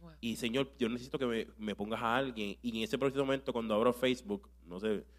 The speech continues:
Speaker 2: no estoy diciendo que Dios te va a hablar siempre a través de Facebook, pero en ese
Speaker 1: No,
Speaker 2: momento
Speaker 1: cierto,
Speaker 2: abrí
Speaker 1: no.
Speaker 2: Facebook y primero, primero que salió fue ese video. Y yo lo estaba escuchando y me salieron lágrimas y decía, "Wow,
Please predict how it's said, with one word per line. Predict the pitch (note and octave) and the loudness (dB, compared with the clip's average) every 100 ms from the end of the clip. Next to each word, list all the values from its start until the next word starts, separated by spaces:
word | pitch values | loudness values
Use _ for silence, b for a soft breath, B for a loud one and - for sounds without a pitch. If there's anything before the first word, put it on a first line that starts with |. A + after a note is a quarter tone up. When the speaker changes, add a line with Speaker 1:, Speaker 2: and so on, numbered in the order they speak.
| b | b
Speaker 2:
no | A2+ | -4
estoy | C3 | 2
diciendo | C3+ C#3 C3+ | 2 4 2
que | C3 | 4
Dios | B2 A#2+ | 4 4
te | B2 | 6
va | |
a | A#2+ | 8
hablar | A#2 | 6
siempre | A#2 A2 A2+ | 4 2 2
a | |
través | G#2+ G#2 | 4 2
de | G#2 | 4
Facebook, | C#3 C3+ A2+ | 6 6 6
pero | A2+ | 4
en | A#2 | 6
ese | D3+ | 6
Speaker 1:
No, | |
Speaker 2:
momento | D#3 D3+ D3 - | 6 4 2 4
Speaker 1:
cierto, | B2+ E3+ - | 4 4 2
Speaker 2:
abrí | A2+ D3 | 2 2
Speaker 1:
no. | |
Speaker 2:
Facebook | F3+ F#3+ G3 D#3+ D#3 - b b b - - | 2 0 0 -2 -2 -4 b b b -16 -2
y | B2+ | 0
primero, | A#2+ A#2 A#2 B2 A#2+ | 2 2 4 4 4
primero | B2+ A#2 | 2 4
que | C3 | 4
salió | C3+ D3+ | 8 6
fue | B2+ | 6
ese | A#2 C3 | 4 4
video. | B2+ A2 G#2 F#2+ - | 6 6 4 2 0
Y | A#2 | 0
yo | A2 A2+ | 4 4
lo | |
estaba | A#2+ D3+ | 8 6
escuchando | D3+ D#3 D#3 E3 D3+ B2+ A#2+ B B - | 6 6 8 8 6 4 2 B B 4
y | B2+ | 6
me | B2+ A#2+ | 8 6
salieron | A#2+ A2+ A#2+ C#3+ | 4 6 6 6
lágrimas | C3 E3 E3+ C#3+ A#2 | 6 6 4 2 2
y | A#2 | 2
decía, | A#2 A#2+ | 0 0
"Wow, | A2 C#3+ D3 A#2+ G2 | 4 8 8 8 4